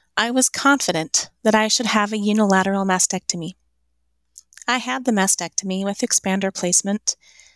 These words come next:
and then the exchange surgery, and then later fat grafting.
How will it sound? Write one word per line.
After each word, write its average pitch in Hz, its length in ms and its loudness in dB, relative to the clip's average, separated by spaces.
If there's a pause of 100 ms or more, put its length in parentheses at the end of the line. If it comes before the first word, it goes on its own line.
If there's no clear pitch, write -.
(200)
and 233 120 2
then 240 280 4
the 262 120 6
exchange 220 480 0
surgery, 175 560 -4 (500)
and 220 200 4
then 214 240 4
later 208 380 4
fat - 280 -2
grafting. 180 500 -6